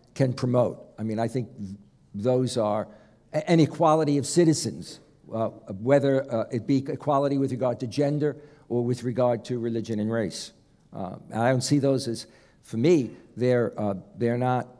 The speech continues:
uh, um, necessarily, I wouldn't use words like liberal, I wouldn't use words like,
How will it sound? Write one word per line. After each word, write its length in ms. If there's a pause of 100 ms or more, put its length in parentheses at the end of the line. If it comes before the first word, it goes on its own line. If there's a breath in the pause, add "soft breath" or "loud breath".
uh, 180 (680)
um, 560 (180 soft breath)
necessarily, 640
I 80
wouldn't 240
use 160
words 260
like 220
liberal, 440
I 60
wouldn't 240
use 160
words 260
like, 200